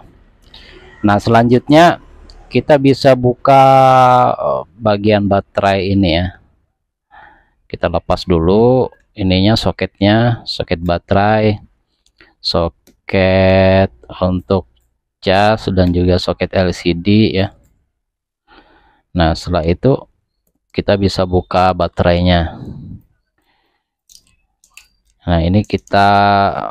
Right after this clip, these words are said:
buka dulu plastiknya, kemudian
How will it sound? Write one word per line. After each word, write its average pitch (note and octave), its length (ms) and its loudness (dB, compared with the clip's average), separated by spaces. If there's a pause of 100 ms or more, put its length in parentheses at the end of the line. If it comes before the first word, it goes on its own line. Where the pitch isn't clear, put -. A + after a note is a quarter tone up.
(1200)
buka A#2 240 -2
dulu A#2+ 240 2
plastiknya, A2+ 960 0 (160)
kemudian G2+ 720 2